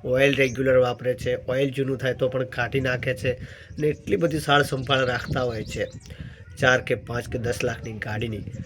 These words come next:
પણ એ આ શરીર તો આની કોઈ કિંમત જ ના કરી શકાય. કરોડો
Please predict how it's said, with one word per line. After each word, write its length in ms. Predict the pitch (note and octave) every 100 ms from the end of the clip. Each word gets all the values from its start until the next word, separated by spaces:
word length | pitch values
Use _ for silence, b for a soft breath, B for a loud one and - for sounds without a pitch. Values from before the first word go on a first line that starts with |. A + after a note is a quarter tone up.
| B B
પણ 140 | C3
એ 320 | B2 C3 F3 F3
આ 320 | - - D#3
શરીર 420 | - D3 D#3 D3
તો 400 | - D3+ D3 C#3+ - - - - -
આની 120 | D#3
કોઈ 140 | D3+
કિંમત 460 | D#3+ - C#3 E3+ F3+
જ 120 | E3
ના 180 | D3 C3
કરી 240 | B2+ B2
શકાય. 360 | B2 C3 - C#3+ -
કરોડો 480 | C#3 D3 D#3+ E3+